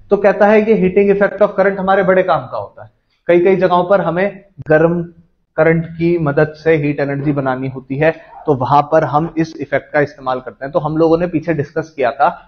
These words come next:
एक चीज होती है resistance, obstruction offered in the path of flow of current, कितनी रुकावट current के रास्ते में आ रही है, Current के फ्लो के रास्ते में आ रही है। और current के फ्लो से मेरा मतलब है charge के फ्लो, तो charge के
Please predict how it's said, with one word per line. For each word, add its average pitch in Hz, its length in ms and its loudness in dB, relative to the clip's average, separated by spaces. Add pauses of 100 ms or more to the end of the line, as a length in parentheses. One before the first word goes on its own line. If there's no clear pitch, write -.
(440)
एक 160 180 -2
चीज 175 140 4
होती 139 220 -2
है 175 80 4
resistance, 120 580 -6 (840)
obstruction 170 760 0
offered 165 360 2
in 156 180 0
the 165 160 2
path 139 340 0
of 156 160 -6
flow 127 240 0
of 190 180 2 (420)
current, 147 380 0
कितनी 190 340 4
रुकावट 165 600 2 (380)
current 165 260 2
के 190 200 2
रास्ते 165 440 2
में 165 220 0
आ 143 160 2
रही 143 300 0
है, 175 120 2
Current 175 320 0
के 190 200 0
फ्लो 180 400 2
के 190 160 2
रास्ते 175 340 0
में 180 120 -2
आ 165 60 2
रही 170 120 0
है। 196 40 2
और 190 80 -6
current 160 280 -2
के 185 140 0
फ्लो 156 240 -4
से 165 140 -2
मेरा 165 180 0
मतलब 156 300 -2
है 190 80 2
charge 151 300 0
के 139 140 -6
फ्लो, 120 200 -8 (840)
तो 151 60 -2 (120)
charge 156 400 2
के 160 260 2